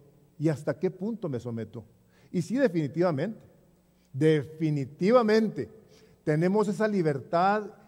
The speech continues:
y les suplicamos que la tomen tal cual. Ninguno de ustedes tiene aquí que hacer absolutamente nada que vaya en contra ni de su conciencia,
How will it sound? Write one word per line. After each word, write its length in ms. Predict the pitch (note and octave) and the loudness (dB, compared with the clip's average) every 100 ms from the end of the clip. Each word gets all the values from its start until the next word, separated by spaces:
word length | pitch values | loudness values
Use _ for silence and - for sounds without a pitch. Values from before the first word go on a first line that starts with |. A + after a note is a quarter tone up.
| _ | _
y 120 | - F#3 | 0 2
les 280 | F3+ F3 - | 2 0 -12
suplicamos 1120 | - F#3+ F3+ E3+ D3 F3 F3+ G3 D#3 - - - _ _ _ _ _ _ _ | -2 0 0 -2 0 2 2 2 -2 -6 -20 -20 _ _ _ _ _ _ _
que 120 | - F3 | 2 6
la 220 | E3 E3+ | 6 4
tomen 500 | G3 G#3 A3+ A3+ E3 - - _ - | 2 4 2 -2 -8 -18 -20 _ 4
tal 240 | G3+ G#3+ | 6 6
cual. 340 | G#3 G#3+ A3+ - - - - _ _ _ _ _ _ _ _ F#3+ | 6 6 6 2 -10 -20 -20 _ _ _ _ _ _ _ _ 0
Ninguno 1000 | G#3+ G#3+ G#3+ G#3 G#3+ C4 C#4 D4 D4 C4+ | 2 4 4 4 6 6 4 4 4 4
de 120 | G3+ | 2
ustedes 680 | F3 - - G3+ G#3 G#3+ G#3+ | 2 -2 0 4 4 4 2
tiene 240 | G#3 G#3 | -6 -4
aquí 300 | G#3 G#3 G#3 | -6 -6 -8
que 200 | - A3 | -6 -4
hacer 380 | G3+ - G#3 G3+ - | -4 -2 -4 -4 -2
absolutamente 1160 | F3 D3+ - F3 F#3+ G#3 A3+ A3 G#3+ G#3 - | -2 -2 -4 -2 -2 -2 -4 -2 -2 -2 -2
nada 720 | G#3 G3 G3+ G#3 C3 - - _ _ _ _ | 0 2 2 2 -2 -6 -20 _ _ _ _
que 120 | E3 | 2
vaya 220 | D#3+ E3+ G3 | 4 4 2
en 100 | F#3 | 0
contra 640 | G3 G#3 G3+ G#3 G#3 G3 | 0 0 -2 -4 -4 -2
ni 140 | F3 | 0
de 100 | D#3+ | 0
su 160 | D3+ D3+ | 0 -4
conciencia, 1080 | D3 C#3 A#2 - F#3+ A3+ G#3+ A3+ G#3+ G3+ F3 | -4 -6 -6 0 2 2 -2 -2 0 0 -6